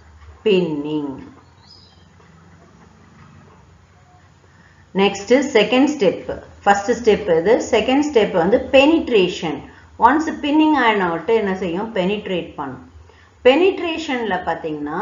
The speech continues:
penetration involves mechanism and enzymatic digestion of cell. So, பெனிட்ரேட் பண்ணோம்னா, ஃபர்ஸ்ட் அந்த செல் வால் வந்து என்ன ஆகணும்?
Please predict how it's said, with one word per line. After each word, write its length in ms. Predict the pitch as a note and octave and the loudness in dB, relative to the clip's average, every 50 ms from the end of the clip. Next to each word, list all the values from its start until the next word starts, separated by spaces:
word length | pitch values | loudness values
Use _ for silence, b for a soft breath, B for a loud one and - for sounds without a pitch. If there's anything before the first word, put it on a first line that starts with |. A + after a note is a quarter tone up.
| B3+ C#4 B B B B B B _ - | -8 -10 B B B B B B _ 0
penetration 680 | A#3+ C4+ D#4+ F4 E4+ D#4+ E4 D4+ D#4 D#4 - E4 D4 C#4+ | 0 2 0 0 -2 -4 -4 -4 -4 -4 -4 -4 -4 -2
involves 500 | B3 B3 B3 A3+ C4 C#4+ D#4 F#4 F4+ - B3+ G#3 | -2 -4 0 2 2 2 2 2 -2 -6 -6 -4
mechanism 720 | G#3 A3 A3+ A3+ - D4+ D#4 D#4+ D#4+ D4+ C4+ B3+ C4 D4 D4+ D4+ | -2 -2 -2 0 0 0 0 0 -2 -4 -6 -4 -4 -4 -2 -2
and 160 | C4 A#3 G#3 | -2 -2 -2
enzymatic 960 | F#3 F#3+ G#3 A3+ C4 C#4 C4+ F4 F4 F4 E4+ E4 D#4 D4+ D4 C4+ C4+ G3+ F3+ | -2 -4 -4 -4 -6 -6 -4 -4 -4 -2 -2 -2 -2 -2 -4 -6 -8 -6 -4
digestion 600 | G#3 G3+ G3+ G3 F#3 G#3 G3 - G#3+ G3+ F#3+ F#3 | -4 -2 -2 -4 -4 -6 -8 -8 -8 -8 -6 -6
of 120 | F3 F3+ - - - | -8 -8 -12 -14 -12
cell. 160 | F3 D3+ D3 - B B B B B B B | -12 -10 -12 -12 B B B B B B B
So, 160 | - - D4 C#4+ | -8 -6 -6 -2
பெனிட்ரேட் 600 | - C#4 C#4+ D#4 F4+ G4 - F#4+ F#4 F4 C4 - | 0 0 0 0 0 -2 -2 -2 -6 -6 -6 -4
பண்ணோம்னா, 460 | - C4 B3+ B3+ A#3 A3+ A#3 A#3+ C4 B3 | -2 -2 -2 -2 -4 -4 -4 -4 -4 -4
ஃபர்ஸ்ட் 240 | A#3+ A3+ A3+ - C4+ | -4 -6 -6 -6 -6
அந்த 200 | C4 B3+ A#3 G#3 | -6 -4 -6 -6
செல் 360 | - - B3 A#3+ B3+ C4+ C#4 | -6 -6 -4 -4 -4 -4 -6
வால் 440 | A3+ G#3 G#3 A3 A#3 B3 B3+ B3+ B3 | -6 -2 0 2 2 2 2 0 -2
வந்து 280 | A3 G#3 G3+ G3+ A3 | -4 -4 -4 -4 -6
என்ன 380 | A3 G3+ G3 G3+ G#3 G3+ F#3+ F#3 | -6 -6 -6 -4 -4 -4 -2 -4
ஆகணும்? 400 | F3 F3 F3 F3 E3+ F3 F3+ F3 | -4 -6 -8 -8 -8 -8 -10 -10